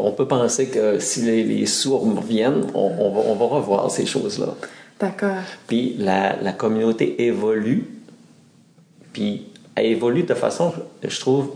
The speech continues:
Speaker 1: normale.
Speaker 2: Hmm.
Speaker 1: C'est pas forcé. Si les gens viennent, on va être là. S'il y a une, quelque chose qui se crée, ça va être là. On est une espèce de, de, de, de, de, de, de chaudron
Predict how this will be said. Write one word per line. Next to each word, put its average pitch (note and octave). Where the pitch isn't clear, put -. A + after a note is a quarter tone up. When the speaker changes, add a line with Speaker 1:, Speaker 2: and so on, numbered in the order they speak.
Speaker 1:
normale. G#2+
Speaker 2:
Hmm. F3
Speaker 1:
C'est C3+
pas -
forcé. -
Si D3+
les C#3+
gens E3+
viennent, F3+
on B2+
va A#2+
être A#2
là. G#2+
S'il D#3
y B2
a A#2
une, A#2
quelque D3+
chose F3+
qui -
se -
crée, D3+
ça B2
va A#2
être A#2
là. C#3+
On A#2
est C#3+
une B2
espèce C3
de, G#2
de, G2+
de, G2+
de, G#2+
de, G2+
de, F#2+
de -
chaudron D#3+